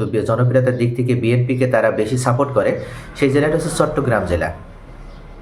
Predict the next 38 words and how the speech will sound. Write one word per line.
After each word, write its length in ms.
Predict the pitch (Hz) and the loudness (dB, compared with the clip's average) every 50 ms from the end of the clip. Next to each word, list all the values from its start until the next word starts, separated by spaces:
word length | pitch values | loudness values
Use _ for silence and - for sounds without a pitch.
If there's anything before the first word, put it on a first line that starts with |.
| - - - - - - - - - | -20 -20 -20 -18 -18 -18 -12 -4 0
চট্টগ্রাম 480 | 147 139 - - 180 165 175 180 175 156 | 2 2 4 4 2 4 4 4 4 4
জেলা 220 | - 160 151 156 | 2 2 2 2
কিন্তু 220 | 156 - - 160 139 | 2 2 0 0 0
বিএনপির 520 | 123 127 131 139 147 - - 117 127 123 120 - | 2 4 4 4 4 2 2 4 2 2 2 2
অন্যতম 400 | 151 151 156 165 180 180 180 175 | 0 2 2 2 4 4 4 4
একটা 200 | 170 165 165 - | 4 2 2 0
শক্ত 340 | - - - 127 120 - 104 | 0 0 0 0 2 2 0
ঘাঁটি। 360 | - 104 90 82 82 85 82 82 - - - - - - - - - - - | 0 0 -2 -2 -2 -6 -8 -8 -12 -16 -20 -20 -20 -20 -20 -20 -16 -8 -4
এখানে 360 | 131 127 131 151 151 160 - - | -2 0 0 2 0 0 0 4
আওয়ামী 340 | 120 123 127 131 131 139 147 | 4 6 6 6 4 4 2
লীগ 160 | 156 160 151 147 | 2 0 0 0
বলেন 360 | 143 143 151 151 127 120 127 | 2 2 2 4 2 2 4
বা 100 | 123 123 | 4 4
অন্য 280 | 117 127 131 127 127 135 | 4 4 2 2 2 2
কোনো 240 | 120 143 135 139 131 | 0 0 0 0 2
জাতীয় 320 | 123 120 - - 135 131 127 | 2 2 0 2 2 2 2
পার্টি 160 | 131 127 131 | 2 2 2
বলেন 180 | 127 135 135 131 | 2 2 2 2
বা 60 | 139 | 2
অন্য 200 | 123 120 117 123 | 2 2 0 0
কোনো 180 | 127 127 123 107 | 2 2 4 4
রাজনৈতিক 500 | 101 98 98 98 113 120 123 123 123 92 | 4 2 2 0 -2 -2 0 0 0 0
দল 180 | 95 90 87 | 0 0 0
বলেন, 240 | 90 92 95 131 127 - - - - - - - - - | 0 -2 -2 -2 -4 -6 -10 -16 -20 -20 -20 -10 -2 0
তাদের 260 | 127 127 143 165 143 | 2 2 2 2 2
যতটা 340 | 127 135 131 135 165 170 160 | 4 4 4 4 2 2 4
না 100 | 151 143 | 4 6
অবস্থান, 380 | 131 127 143 123 - 127 123 | 6 6 4 2 2 2 2
তার 200 | 123 123 123 123 | 2 2 2 2
থেকে 180 | - 139 139 143 | 0 -2 -2 -2
বেশি 340 | 120 120 120 123 123 - 165 | 0 2 2 2 2 2 0
ভালো 320 | - - - 110 120 127 127 | -2 0 0 2 4 6 6
অবস্থান 320 | 123 123 127 123 - 127 | 6 6 4 4 4 2
এবং 180 | 127 127 127 120 | 2 2 2 2
জনপ্রিয়তার 560 | - 113 123 135 131 147 139 131 135 127 123 | 2 2 2 0 0 0 -2 0 0 0 0
দিক 200 | 123 123 123 123 | 0 0 0 0
থেকে 180 | 131 123 123 120 | -2 -2 -2 -2
কিন্তু 300 | 120 113 101 101 - | -2 -2 -4 -4 -4